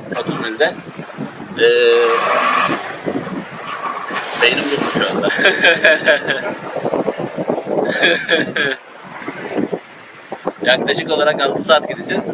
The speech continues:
Ondan üç mil kadar kafam açılmış olacak. Ama toplam gain'e baktığımız zaman bir, bir buçuk knot bana altı saatte ne kadar fark yaratıyor?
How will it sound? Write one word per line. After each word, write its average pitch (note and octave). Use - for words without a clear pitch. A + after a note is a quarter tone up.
Ondan C3
üç D3+
mil B2+
kadar B2+
kafam C#3
açılmış -
olacak. E3+
Ama E3+
toplam D#3+
gain'e D#3+
baktığımız D#3+
zaman D3+
bir, C#3+
bir D#3
buçuk -
knot D3
bana B2+
altı B2
saatte C#3
ne B2
kadar A#2+
fark G#2+
yaratıyor? G2+